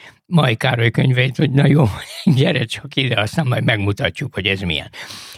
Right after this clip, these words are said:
Tehát érdekes, hogy mennyivel erőteljesebb és mennyivel hatásosabb tud lenni az, amit az íróasztal mellett kitalál valaki,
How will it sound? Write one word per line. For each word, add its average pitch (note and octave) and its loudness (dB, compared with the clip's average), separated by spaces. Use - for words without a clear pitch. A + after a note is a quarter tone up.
Tehát G#2+ -2
érdekes, F#3+ 0
hogy A3 0
mennyivel G3+ 2
erőteljesebb A2 0
és - -6
mennyivel G#3+ 0
hatásosabb B2+ -2
tud F#3 -4
lenni E3 -4
az, B3 0
amit A#3+ 2
az A3 4
íróasztal A#2+ 2
mellett A2 0
kitalál F#2+ -2
valaki, C3 -2